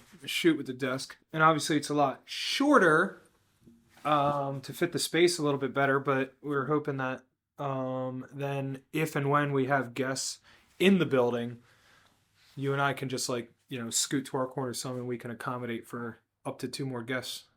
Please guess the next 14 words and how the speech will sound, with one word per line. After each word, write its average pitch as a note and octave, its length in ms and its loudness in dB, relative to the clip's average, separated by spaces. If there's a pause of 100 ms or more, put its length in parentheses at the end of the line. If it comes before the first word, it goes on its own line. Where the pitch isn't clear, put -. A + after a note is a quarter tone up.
(220)
in C3+ 120 -10
our A#2 100 -4
spot. - 400 -8 (600)
And E3+ 120 0
the D3+ 60 4
room F#3+ 260 8
honestly D3 340 4
can C#3+ 180 -4
hold D3+ 200 2
way C#3+ 160 2
more C#3 200 0
too. B2 380 -4
Like, A#2 240 -14
you, B2+ 320 -6